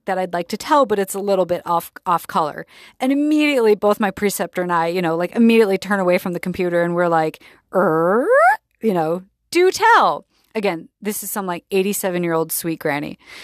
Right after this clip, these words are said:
She says, "Okay, here's my off-color joke. Two potatoes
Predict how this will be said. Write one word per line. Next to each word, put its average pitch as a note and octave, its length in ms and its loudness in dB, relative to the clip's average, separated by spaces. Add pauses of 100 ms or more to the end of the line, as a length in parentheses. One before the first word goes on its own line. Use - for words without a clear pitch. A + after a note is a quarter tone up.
(240)
She G3 160 0
says, E3 420 -2
"Okay, F3+ 300 0
here's G3+ 320 -2
my G3+ 120 0
off-color E3+ 440 -2
joke. - 320 -8 (920)
Two D4 220 2
potatoes A3 920 2